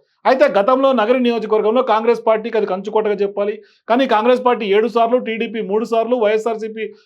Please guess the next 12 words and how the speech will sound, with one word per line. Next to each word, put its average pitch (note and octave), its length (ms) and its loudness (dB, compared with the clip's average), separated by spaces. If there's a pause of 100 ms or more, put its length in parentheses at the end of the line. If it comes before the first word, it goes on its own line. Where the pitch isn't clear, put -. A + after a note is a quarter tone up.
(120)
రెండు A#3 220 2
సార్లు, B3 320 2
స్వతంత్రులు A3+ 440 0
ఒకసారి A3+ 380 0
నగరిలో G#3+ 480 0 (240)
విజయం A#3 300 2
సాధించినటువంటి G3+ 640 -2
నేపథ్యం. F3+ 380 -8
అయితే A3 140 0
రెండు A#3 160 2
వేల A#3+ 100 2
పద్నాలుగులో A#3 760 2